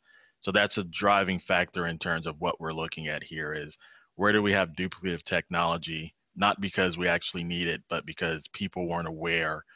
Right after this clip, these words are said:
of what was in the inventory and how we could leverage it.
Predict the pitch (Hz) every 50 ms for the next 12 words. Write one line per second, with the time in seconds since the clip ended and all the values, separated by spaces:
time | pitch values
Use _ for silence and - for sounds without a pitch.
0 | _ - _ - - 78 80 85 - - 85 78 82 80 78 76 - 82 82 80
1 | 76 - - - 87 156 151 151 156 151 151 156 156 - - - - - - -
2 | 139 - - - - - - -